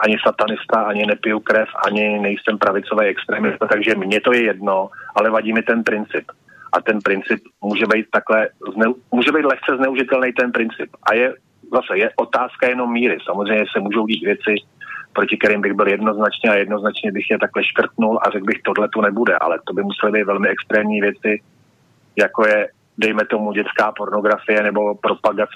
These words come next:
jednoznačná propagace fašismu a takovejhle hnutí, antisemitismu, že jo, protože skoro každý, kdo se chce nějakým způsobem zviditelnit, tak ve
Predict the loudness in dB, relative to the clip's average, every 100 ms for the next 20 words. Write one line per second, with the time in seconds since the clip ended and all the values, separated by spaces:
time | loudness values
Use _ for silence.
0 | 0 0 2 2 0 0 -2 -2 -2 0
1 | 0 0 -2 -2 -2 0 0 0 -2 -4
2 | -10 -8 -8 -8 -2 0 0 0 0 2
3 | 2 2 0 -4 -4 -2 -2 0 0 2
4 | 2 0 0 -2 0 -2 0 0 -2 -10
5 | -6 -4 -4 -8 -16 -20 _ _ _ _
6 | -10 -2 0 2 2 2 2 0 0 -6
7 | -4 -4 -2 -4 0 2 0 0 -8 -8
8 | -2 -2 -2 -4 -2 0 0 0 0 -2
9 | -4 -16 -18 -2 -2